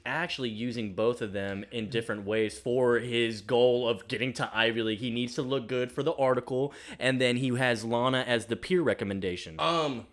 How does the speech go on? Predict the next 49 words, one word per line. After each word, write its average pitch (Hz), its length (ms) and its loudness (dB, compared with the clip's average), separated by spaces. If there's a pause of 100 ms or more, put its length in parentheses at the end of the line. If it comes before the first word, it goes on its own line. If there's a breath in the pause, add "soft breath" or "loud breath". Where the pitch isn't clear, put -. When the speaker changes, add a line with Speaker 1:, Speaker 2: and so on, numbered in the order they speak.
(140)
Speaker 2:
what 131 300 4
I 330 280 6
love 139 400 4
is 185 300 0
guess 185 520 2
who 277 200 2
actually 269 360 2
figured 254 420 -2
it 262 100 0
out? 277 240 4
Guess 269 260 8
who 403 200 12
is 415 120 10
my 302 260 10
new 233 440 8
Velma 190 640 10
in 151 140 6
Speaker 1:
It's 156 240 10
Speaker 2:
this 180 100 10
Speaker 1:
Clark. 196 200 10
Speaker 2:
episode? 160 200 10
Speaker 1:
He's 170 140 12
the 196 80 10
one 185 160 10
who 180 80 8
points 185 260 4
out, 175 100 8
like, 143 140 4
"So - 120 0
you're 160 120 4
using 160 400 2
them 113 220 2
to 110 60 0
get 110 180 0
your 104 80 -4
scholarship, 101 520 0
aren't 98 220 -2
you? 87 120 -8
Just 92 80 -12
Speaker 2:
Clark 202 260 8
Speaker 1:
to - 60 2
Speaker 2:
was 285 100 6
Speaker 1:
fast 127 140 12
Speaker 2:
looking 226 160 6
Speaker 1:
track 220 120 6
Speaker 2:
for 208 80 8
a 180 80 12
Speaker 1:
everything." 151 220 8
Speaker 2:
hole. 202 340 4